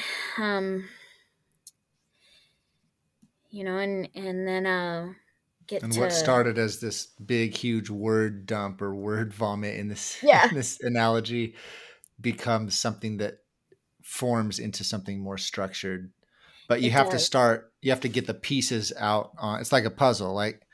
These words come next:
Speaker 1: Yeah.
Speaker 2: I can't, I can't build this puzzle and finish the puzzle unless I've dumped the pieces out on the table and
Speaker 1: Mm-hmm.
Speaker 2: I have all the things that I can work with, um, to start building
Speaker 1: Yeah.
Speaker 2: this thing. And so there's a word dump or a v-,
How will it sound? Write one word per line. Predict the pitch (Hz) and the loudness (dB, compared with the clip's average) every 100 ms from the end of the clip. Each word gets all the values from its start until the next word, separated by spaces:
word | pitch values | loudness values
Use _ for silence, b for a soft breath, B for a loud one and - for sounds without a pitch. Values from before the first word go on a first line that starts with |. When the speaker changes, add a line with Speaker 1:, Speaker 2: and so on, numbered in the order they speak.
| b b | b b
Speaker 1:
Yeah. | 127 120 | 4 4
Speaker 2:
I | 123 | 4
can't, | 147 - 110 104 _ | 0 -4 -8 -18 _
I | 120 | -4
can't | 117 127 104 | -2 -4 -4
build | 107 120 113 | 2 2 4
this | 113 - | 0 0
puzzle | 127 117 110 104 | 2 2 2 -2
and | 98 | -2
finish | 131 123 113 | -2 -2 -2
the | 104 | -4
puzzle | 120 107 104 104 | -2 0 -2 -4
unless | 107 107 104 | -2 -2 0
I've | 104 92 98 | -2 -4 -2
dumped | 113 113 | 0 0
the | 104 | -4
pieces | - 107 107 101 | -4 -4 -4 -2
out | 101 101 | -2 -2
on | 98 | -4
the | |
table | 95 104 247 311 349 | -4 0 4 4 4
and | 330 | 2
Speaker 1:
Mm-hmm. | |
Speaker 2:
I | |
have | 92 98 - | -2 -4 -4
all | - 107 110 107 | 2 6 6 6
the | 101 | 2
things | - 101 | -4 -6
that | 101 98 | -4 -4
I | |
can | 92 98 | -4 -8
work | 98 95 - | -6 -8 -4
with, | 95 95 - _ _ _ _ _ _ _ _ 104 | -4 -4 -10 _ _ _ _ _ _ _ _ -8
um, | 101 95 95 - _ - | -6 -4 -8 -14 _ -14
to | - | -6
start | - - 107 101 - _ - _ | -6 0 0 0 -4 _ -20 _
building | 110 101 95 95 | -4 -2 0 -2
Speaker 1:
Yeah. | 92 | -2
Speaker 2:
this | - | -6
thing. | - 90 90 92 | -8 -8 -8 -10
And | 92 | -6
so | 104 95 92 b b b b _ _ _ | -4 -6 -8 b b b b _ _ _
there's | 117 110 | -6 -4
a | 104 98 | -2 -4
word | 98 104 113 113 110 98 | -6 0 4 4 2 -2
dump | 104 95 92 98 | -4 -2 -4 -4
or | 98 | -2
a | 95 | -4
v-, | 95 | -8